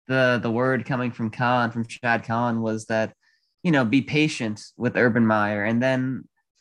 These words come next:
the story about Lambo comes out, and all hell breaks loose, it seemed. It seemed. Like, uh, I feel like there's, like, a whole wave of news, like, about how there's gonna be, like, an investigation by the N F L. And then I think that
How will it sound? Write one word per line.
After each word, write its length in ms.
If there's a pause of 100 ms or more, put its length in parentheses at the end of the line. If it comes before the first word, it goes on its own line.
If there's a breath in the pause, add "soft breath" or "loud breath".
(160)
the 80
story 300
about 220
Lambo 380
comes 300
out, 340 (840)
and 480 (140)
all 220
hell 280
breaks 420
loose, 320
it 80
seemed. 560
It 100
seemed. 540 (160)
Like, 240
uh, 420
I 100
feel 220
like 120
there's, 240
like, 140
a 80
whole 640 (580)
wave 420
of 80
news, 320
like, 120
about 160
how 120
there's 220
gonna 160
be, 260
like, 220
an 60
investigation 800
by 120
the 140
N 120
F 200
L. 420
And 260
then 380
I 80
think 220
that 160